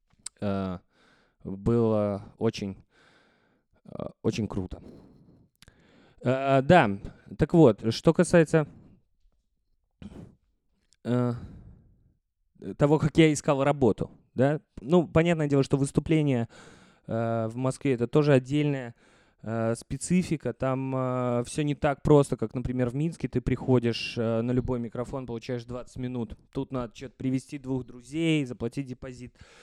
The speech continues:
э, пятьсот рублей, э, там что-то, ну, короче, получается, что больше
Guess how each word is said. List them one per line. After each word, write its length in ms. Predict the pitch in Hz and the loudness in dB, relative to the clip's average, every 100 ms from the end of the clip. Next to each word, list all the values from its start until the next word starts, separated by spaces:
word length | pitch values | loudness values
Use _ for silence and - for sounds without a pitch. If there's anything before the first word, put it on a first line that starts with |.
| - _ | -20 _
э, 300 | 110 113 117 | -2 0 0
пятьсот 420 | - 123 - 135 135 | 0 -2 -4 -6 -2
рублей, 720 | 135 135 156 165 156 151 - - - _ _ _ | -2 0 -2 0 -2 -4 -8 -20 -20 _ _ _
э, 500 | 117 113 113 117 117 - | -8 -4 -2 -2 -4 -6
там 240 | 131 127 | -6 -4
что-то, 500 | 131 - 139 139 131 - | -8 -10 -2 0 0 2
ну, 240 | 196 - _ - - | 2 2 _ -20 -8
короче, 580 | 196 190 - 190 175 156 | -2 -2 -2 -4 -4 -8
получается, 520 | 160 170 214 196 - | -6 -2 2 2 0
что 340 | 156 - 160 151 - - | -2 0 0 0 -8 -16
больше 580 | 127 175 175 160 147 | -4 -4 -2 -4 -4